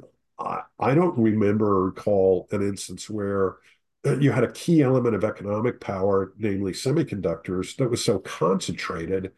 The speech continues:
um, in and around, you know, potential conflict zones, uh, T S M C in Taiwan, and then the role of the semiconductor industry in, in South Korea, to a much lesser extent in, <clears throat> in, uh,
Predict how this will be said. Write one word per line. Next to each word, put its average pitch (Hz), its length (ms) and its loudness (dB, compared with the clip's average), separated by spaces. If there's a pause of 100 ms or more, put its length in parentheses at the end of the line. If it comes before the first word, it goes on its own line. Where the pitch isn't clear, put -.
(420)
um, 110 400 2 (160)
in 123 160 2
and 120 140 2
around, 95 640 2
you 117 120 -2
know, 87 340 -4 (600)
potential 104 440 -2
conflict 165 580 0
zones, 82 480 -6
uh, 92 260 -2
T 117 220 2
S 101 160 -2
M 95 140 -2
C 110 260 0
in 95 140 0
Taiwan, 151 640 4
and 104 120 2
then 98 180 0
the 95 260 0
role 107 280 0
of 92 120 -4
the 95 80 -6
semiconductor 92 760 -6
industry 90 540 -6
in, 87 180 -6 (640)
in 110 260 -2
South 107 360 -2
Korea, 95 420 0 (1040)
to 123 160 2
a 104 40 2
much 107 220 0
lesser 98 320 0
extent 90 500 -4
in, 90 520 -6
<clears throat> - 80 -20 (400)
in, 98 280 -4
uh, 85 220 -2